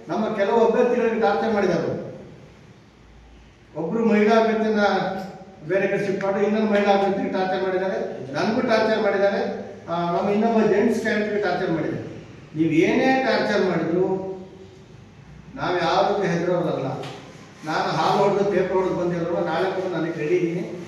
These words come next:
ನಿಮ್ಮ ಯಾವ ಟಾರ್ಚರು ನಾನು ಫೇಸ್ ಮಾಡಕ್ಕೆ ರೆಡಿ ಇದ್ದೀನಿ.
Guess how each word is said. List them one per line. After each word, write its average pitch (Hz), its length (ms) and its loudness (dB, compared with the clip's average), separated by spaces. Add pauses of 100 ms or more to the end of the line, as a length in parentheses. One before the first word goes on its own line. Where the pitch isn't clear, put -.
(300)
ನಿಮ್ಮ 175 200 0
ಯಾವ 156 360 2
ಟಾರ್ಚರು 190 440 2
ನಾನು 175 520 -2 (220)
ಫೇಸ್ 185 280 0
ಮಾಡಕ್ಕೆ 175 280 -2
ರೆಡಿ 151 120 -4
ಇದ್ದೀನಿ. - 380 -8